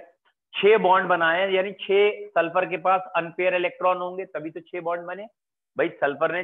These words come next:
छह बॉन्ड बनाए तो छह unpair electron होंगे, ठीक है बेटा। ये सल्फर का atomic number है, ये वाला point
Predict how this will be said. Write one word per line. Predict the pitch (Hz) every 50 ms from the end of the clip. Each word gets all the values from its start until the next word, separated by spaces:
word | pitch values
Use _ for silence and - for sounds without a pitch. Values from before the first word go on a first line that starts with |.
| 175 -
छह | - 160 170 170
बॉन्ड | 156 160 165 170 170 160
बनाए | 160 151 151 156 165 175
तो | 165 170 156
छह | - _ - 175 175 160
unpair | 151 151 147 - 165 165 170
electron | 165 165 165 165 - 165 165 160
होंगे, | 160 165 165 180 196
ठीक | 208 _ _ _ _ _ _ _ - 135 139
है | 170 170
बेटा। | 180 165 196 196 196 - - - _ _ _ _ _ _ _
ये | 135 160 214 220 220
सल्फर | 220 190 175 175 - 180 180 180
का | 180 196 190 175
atomic | 156 156 - 160 160 165 170 156 147
number | 151 147 143 139 131 120 110
है, | 104 95 110 131
ये | 139
वाला | 147 151 160
point | 156 - 151 151 165 165 151